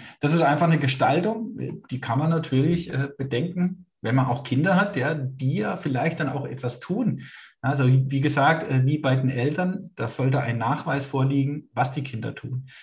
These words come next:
Ja, also die können ja aber heute, äh, Social-Media-Beauftragte sein. Ähm, das können die <laughs> meistens auch noch besser als wir selber.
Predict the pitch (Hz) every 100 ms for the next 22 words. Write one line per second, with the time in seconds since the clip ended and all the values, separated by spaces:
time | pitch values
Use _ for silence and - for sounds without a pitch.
0 | - - - 131 120 131 131 127 131 127
1 | 117 123 131 151 139 131 131 127 - 120
2 | 131 135 170 110 101 113 101 - - 98
3 | - 107 113 123 165 - - - _ -
4 | 117 120 120 120 - 123 123 123 113 120
5 | 151 131 - 127 127 123 127 - - 110
6 | 156 123 131 135 135 127 131 165 185